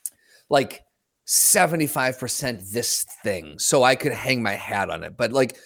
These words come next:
with thirty-eight percent Norway, thirty-eight percent, what is that? That's not even, I'm not even half something.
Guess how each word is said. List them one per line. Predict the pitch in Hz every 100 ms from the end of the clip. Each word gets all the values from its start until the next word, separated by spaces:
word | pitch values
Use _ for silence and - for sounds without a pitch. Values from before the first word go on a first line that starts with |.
| -
with | - 175 -
thirty-eight | - 202 208 190 180 -
percent | 156 - 147 -
Norway, | 113 113 127 156 165 170 _ _ _ _ _ _ _ _ _ _ - -
thirty-eight | - 170 156 131 104 -
percent, | 117 98 - 95 -
what | 190
is | 151
that? | 110 87 -
That's | 165 -
not | 185
even, | 170 165 190
I'm | 233
not | 240
even | 226 190
half | 165 165 175 -
something. | - 143 110 101 80